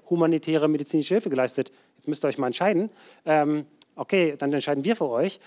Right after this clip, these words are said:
Und es halt ganz wenige Akteure nur gab, die halt ganz klar bei den humanitären Prinzipien gekommen,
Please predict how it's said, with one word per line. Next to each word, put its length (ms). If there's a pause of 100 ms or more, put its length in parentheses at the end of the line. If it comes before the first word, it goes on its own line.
(240)
Und 220
es 120
halt 380
ganz 320
wenige 240
Akteure 300
nur 120
gab, 220
die 140
halt 240
ganz 260
klar 400 (300)
bei 120
den 140
humanitären 380
Prinzipien 320
gekommen, 260